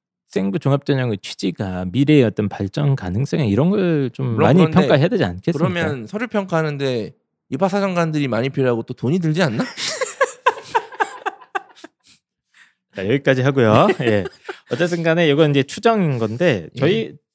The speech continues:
Speaker 1: 그냥 저도 이제 입시 결과 몇 년 보면서 아, 한성대는
Speaker 2: 예.
Speaker 1: 좀 교과 성적을 많이 보는구나.
Speaker 2: 예.
Speaker 1: 예, 학종에서도 학생부 종합 이야기입니다. 그러니까 이거를 잘 알 수 있는 게 그 교과 성적 우수자랑 별 차이가 안 나요.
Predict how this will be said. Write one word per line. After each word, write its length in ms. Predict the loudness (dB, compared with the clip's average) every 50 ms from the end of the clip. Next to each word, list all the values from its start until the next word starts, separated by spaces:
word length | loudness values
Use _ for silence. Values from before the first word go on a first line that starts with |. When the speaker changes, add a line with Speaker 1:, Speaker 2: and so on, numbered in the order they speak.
| _ -10
Speaker 1:
그냥 160 | -10 -10 -6
저도 260 | -2 -2 2 4 4
이제 180 | 4 4 2 0
입시 200 | 0 -2 -4 -4
결과 260 | -2 0 0 2 0
몇 120 | 0 0 -2
년 160 | -2 -2 -2
보면서 480 | -2 0 2 4 4 4 2 2 0 -2
아, 140 | -2 -4 -8
한성대는 840 | -6 -2 -2 0 0 0 0 0 2 2 2 2 2 2 2 0 0
Speaker 2:
예. 40 | -2
Speaker 1:
좀 400 | -2 -2 -2 0 0 -2 -2 -4 -4
교과 260 | -2 -2 2 4 2
성적을 500 | 2 2 2 2 2 4 4 4 4 4
많이 220 | 4 2 2 2 0
보는구나. 760 | 2 2 2 2 2 2 2 2 4 4 4 4 2 0 0 -4
Speaker 2:
예. 200 | -6 -6 -6 -6 -8
Speaker 1:
예, 40 |
학종에서도 760 | -8 -10 -10 _ 2 2 4 4 4 2 2 0 0 0 0 -2
학생부 340 | -2 -2 0 0 0 0 0
종합 260 | 0 0 0 2 2 2
이야기입니다. 560 | 0 -2 -2 -4 -6 -8 -8 -8 -8 -8 -8 -10 _ _ _ _ _ _ -6
그러니까 140 | -4 -2
이거를 240 | 0 2 2 2 0
잘 280 | 0 0 0 0 0 0
알 160 | -2 -4 -8
수 120 | -8 -8 -8
있는 220 | -8 -8 -8 -6
게 240 | -4 -4 -4 -4 -4
그 120 | -6 -8 -4 _
교과 260 | 0 0 4 6 6 6
성적 320 | 6 4 2 2 2 0 0
우수자랑 840 | -2 -2 0 0 -2 0 2 2 2 2 2 0 2 0 0 0 0
별 140 | -2 -2 -2
차이가 380 | -2 0 0 2 2 4 2
안 140 | 2 2 0
나요. 300 | -4 -4 -6 -6 -6 -6